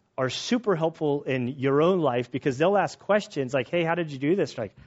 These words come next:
"I don't know. How did I do this? I need to, what does the <laughs> Bible say?"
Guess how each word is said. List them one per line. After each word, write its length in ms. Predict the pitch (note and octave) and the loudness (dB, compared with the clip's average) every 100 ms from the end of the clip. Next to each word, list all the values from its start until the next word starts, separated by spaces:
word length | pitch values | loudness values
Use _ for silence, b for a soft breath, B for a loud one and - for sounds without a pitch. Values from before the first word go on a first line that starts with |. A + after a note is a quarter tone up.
| b b | b b
"I 60 | - | -4
don't 140 | G3+ | -2
know. 160 | C#3+ D#3+ | 0 0
How 140 | C3+ | -2
did 40 | C#3+ | -4
I 80 | |
do 140 | D3 D4+ | 0 0
this? 120 | G#3+ | 0
I 100 | B2 | -2
need 120 | D#3+ | -2
to, 160 | D3 A#2+ b b b | -2 -4 b b b
what 200 | F3 G3+ | -2 2
does 220 | B3+ D4+ | 2 2
the 100 | D4 | -2
<laughs> 140 | F#3 | 0
Bible 180 | - C3+ | 0 -2
say?" 300 | B2 D3 C#3+ | -2 0 0